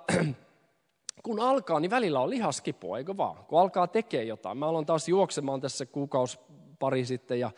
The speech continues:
ensimmäisen kerran, kun lähdin lie-, lenkille, mä ajattelin, että mä kuolen. <laughs> Ja oikeasti. Ja siis tuntui siltä, että keuhkot hyppää täältä jostain silmistä ulos. Mut kun pari kertaa on käynyt lenkillä, niin se on ihme juttu.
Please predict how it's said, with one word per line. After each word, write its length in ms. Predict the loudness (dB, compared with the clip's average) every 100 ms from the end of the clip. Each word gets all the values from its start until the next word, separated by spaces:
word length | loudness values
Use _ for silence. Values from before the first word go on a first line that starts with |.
| -18 -8 0
ensimmäisen 500 | 2 2 2 0 2
kerran, 240 | 2 2
kun 120 | 4
lähdin 240 | 2 2 4
lie-, 160 | 2 2
lenkille, 460 | 0 0 0 -2
mä 100 | -2
ajattelin, 200 | -4 -6
että 80 | -10
mä 40 |
kuolen. 480 | -4 0 0 -2 -14 -20 _ -20 -18 -6
<laughs> 160 | 0
Ja 120 | 0 0
oikeasti. 420 | -4 -4 -8 -10 -20 -20 -18 -2 0 0
Ja 220 | 0 0
siis 160 | 0 -2
tuntui 340 | 2 2 2
siltä, 320 | 0 0 0 -4
että 160 | -6
keuhkot 480 | 0 2 2 -4 -10
hyppää 320 | -10 -6 -6
täältä 280 | -6 -8 -8
jostain 280 | -6 -4 -2
silmistä 480 | 0 0 -2 -8 -10
ulos. 400 | -8 -10 -12 -20 -20 -20 -20 -20 _
Mut 140 | 0
kun 120 | 0 4
pari 280 | 6 6
kertaa 300 | 4 0 0
on 60 | -4
käynyt 220 | -2 -2
lenkillä, 420 | -2 -2 -4 -6
niin 80 | -6
se 80 | -6
on 100 | -6
ihme 240 | -6 -8
juttu. 360 | -6 -8 -12